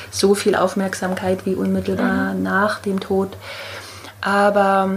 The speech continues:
Speaker 1: insgesamt, ähm, hab, also hab ich da eben wirklich Glück gehabt oder haben wir da wirklich Glück mit unserem, mit unserem Freundeskreis. Ich hab schon manchmal erlebt, dass die Leute sehr verunsichert waren.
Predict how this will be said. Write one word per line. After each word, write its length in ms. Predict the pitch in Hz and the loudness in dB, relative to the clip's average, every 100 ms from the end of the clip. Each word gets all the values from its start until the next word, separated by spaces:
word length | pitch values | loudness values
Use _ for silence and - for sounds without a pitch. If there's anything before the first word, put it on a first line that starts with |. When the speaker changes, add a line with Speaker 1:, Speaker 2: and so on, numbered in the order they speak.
| 226 - - - | -6 -14 -20 -2
Speaker 1:
insgesamt, 1040 | 208 269 - - 226 220 220 226 220 - - | 4 4 4 0 2 4 4 2 -2 -8 -10
ähm, 680 | 208 208 202 202 202 202 - - | -6 -4 -4 -4 -4 -6 -8 -8
hab, 260 | - 214 - - - - | -4 -4 -6 -14 -12 -8
also 240 | 202 202 202 | -6 -4 -4
hab 140 | 208 | -4
ich 80 | - | -2
da 120 | 220 | 0
eben 160 | 208 202 - | 0 -2 -6
wirklich 280 | 202 220 - | -2 -2 2
Glück 200 | 233 240 | 4 6
gehabt 320 | 240 233 214 | 4 4 2
oder 120 | 208 | 2
haben 120 | 208 | 2
wir 60 | 214 | 2
da 140 | 208 | 0
wirklich 260 | 208 - - | -2 -6 -8
Glück 220 | 214 233 | -6 -4
mit 140 | 226 202 | -4 -4
unserem, 400 | 208 208 208 208 | 0 2 2 -2
mit 140 | 202 | -6
unserem 280 | 202 208 208 | 0 2 2
Freundeskreis. 840 | - 196 226 233 - 214 214 214 - - - - - | 4 4 4 2 2 4 4 2 -8 -14 -12 -14 -10
Ich 160 | - 247 | -2 0
hab 120 | 254 | 4
schon 240 | - 254 | 6 6
manchmal 380 | 254 233 240 220 | 6 4 4 4
erlebt, 400 | 202 208 220 - | 4 4 0 0
dass 140 | 214 208 | -2 0
die 120 | 208 | 0
Leute 260 | 202 196 | 0 -2
sehr 240 | 202 196 196 | -2 -2 -2
verunsichert 720 | 214 202 214 240 247 262 - | -2 0 0 -2 -2 -4 -2
waren. 400 | 226 233 240 | 0 2 0